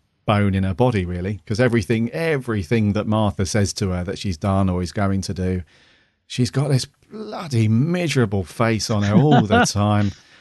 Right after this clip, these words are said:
Speaker 1: and she gives the Doctor a good shot. You know, where did that come
Speaker 2: Oh,
Speaker 1: from?
Speaker 2: she does give him a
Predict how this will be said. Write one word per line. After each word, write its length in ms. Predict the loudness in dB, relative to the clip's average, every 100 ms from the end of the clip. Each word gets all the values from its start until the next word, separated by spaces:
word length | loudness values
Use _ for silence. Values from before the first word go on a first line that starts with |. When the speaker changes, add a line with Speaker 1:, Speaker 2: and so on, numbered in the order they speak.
| _ _
Speaker 1:
and 120 | -2
she 100 | 0
gives 220 | 0 0 2
the 100 | 0
Doctor 440 | 2 0 0 0
a 40 | 0
good 200 | 0 -2
shot. 420 | 0 2 2 0 _ _ 0
You 140 | 2
know, 160 | 2 2
where 140 | 0
did 120 | 0
that 160 | -2 0
come 140 | 4
Speaker 2:
Oh, 120 | 4 6
Speaker 1:
from? 120 | 4
Speaker 2:
she 220 | 4 2
does 300 | 4 2 4
give 180 | 2 2
him 120 |
a 80 | 2